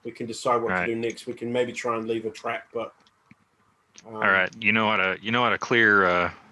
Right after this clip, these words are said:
Speaker 2: structure, right?
Speaker 1: Yeah, yeah.
Speaker 2: All right, I'll s-, I'll stay high. You, you take low. I'll keep over your shoulder.
Speaker 1: Okay.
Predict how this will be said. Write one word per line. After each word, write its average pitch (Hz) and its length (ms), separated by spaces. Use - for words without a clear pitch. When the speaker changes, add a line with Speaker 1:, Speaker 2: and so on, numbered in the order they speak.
Speaker 2:
structure, 98 520
right? 98 220
Speaker 1:
Yeah, 131 200
yeah. 113 100
Speaker 2:
All - 60
right, 90 100
I'll 98 60
s-, - 240
I'll 107 100
stay 110 220
high. 98 240
You, 95 280
you 95 80
take 98 300
low. 90 260
I'll 85 180
keep - 180
over 87 180
your 85 100
shoulder. 85 360
Speaker 1:
Okay. 110 240